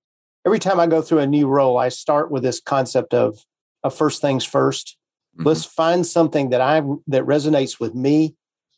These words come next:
Speaker 1: Let me be able to communicate that, uh, in a way that, a manner that I believe in the solution. And customers, customers want sales reps to say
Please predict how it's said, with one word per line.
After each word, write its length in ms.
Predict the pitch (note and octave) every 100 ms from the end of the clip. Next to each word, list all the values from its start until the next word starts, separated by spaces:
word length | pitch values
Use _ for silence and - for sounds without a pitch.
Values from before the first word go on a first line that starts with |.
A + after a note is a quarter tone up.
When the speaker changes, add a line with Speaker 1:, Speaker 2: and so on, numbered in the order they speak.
| _ _ -
Speaker 1:
Let 200 | C#3 B2+
me 160 | D#3+
be 200 | D#3 D#3
able 180 | C#3+ B2+
to 60 | B2+
communicate 760 | - C3 C#3+ D3 C#3+ C#3+ C3+
that, 320 | C#3 C#3 C3+ _
uh, 80 | C3+ - -
in 140 | C3 A#2
a 320 | A2 A2+ D3+ - _ _
way 300 | - C#3 C#3
that, 180 | C3 B2+
a 100 | A#2+
manner 400 | A#2 C3+ C#3 C3+
that 240 | A2+ A#2+ A#2+
I 120 | - A2
believe 480 | A#2+ A#2 C#3 D#3+
in 340 | D3 D3 D3+ D3+ _
the 100 | -
solution. 680 | C3 C#3+ C#3 C#3+ - D3 C#3+ _ _ _ _ _ _ _
And 500 | C3 B2+ B2+ B2+ A#2
customers, 840 | E3+ F3 F#3 E3+ E3+ E3 - - _ _ _ _ _
customers 440 | - F#3+ G3 F3+ -
want 240 | E3 E3+
sales 320 | - D3+ C3+
reps 260 | C#3 C3+ -
to 120 | B2
say 600 | A#2+ D3+ C#3 A#2+ A#2+ A#2